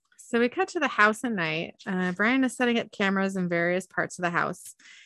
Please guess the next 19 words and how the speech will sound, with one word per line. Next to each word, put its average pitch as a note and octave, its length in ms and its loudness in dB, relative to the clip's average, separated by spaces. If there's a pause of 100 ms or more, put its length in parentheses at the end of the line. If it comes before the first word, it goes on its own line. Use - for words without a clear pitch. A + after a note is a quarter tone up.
(120)
Kate F#3 220 0
says, D3+ 420 -4
"What B3 120 2
are D#4 40 0
you D4+ 80 -2
doing?" G3+ 440 0 (680)
Brian G#3+ 240 4
says, D#3+ 340 -2
"What C4+ 80 0
do D#4+ 60 0
you B3+ 60 -2
think E4 200 -6
I'm G#3+ 100 2
doing? D#3+ 400 -2
I F#3+ 80 -10
finally C4 360 2
found B3 260 0
my G3 140 2
movie." F#3+ 520 -2